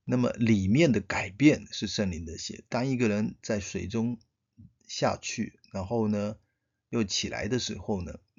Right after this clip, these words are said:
他真正的悔改，然后呢，因耶稣基督的名而受洗，那么圣灵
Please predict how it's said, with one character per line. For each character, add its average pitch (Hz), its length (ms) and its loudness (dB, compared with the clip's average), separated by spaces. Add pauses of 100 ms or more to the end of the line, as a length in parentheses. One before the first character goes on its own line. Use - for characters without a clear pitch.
他 110 140 -8
真 123 360 -2
正 120 160 0
的 95 140 -2
悔 92 260 -6
改， - 260 -8 (560)
然 98 180 -4
后 113 160 0
呢， 101 200 0
因 123 360 -2
耶 123 180 2
稣 120 180 -2
基 120 140 -2
督 117 140 -2
的 107 100 -2
名 95 240 -4
而 98 80 -6
受 101 280 -6
洗， - 200 -12
那 113 80 -4
么 101 140 -2
圣 110 340 2
灵 98 300 -2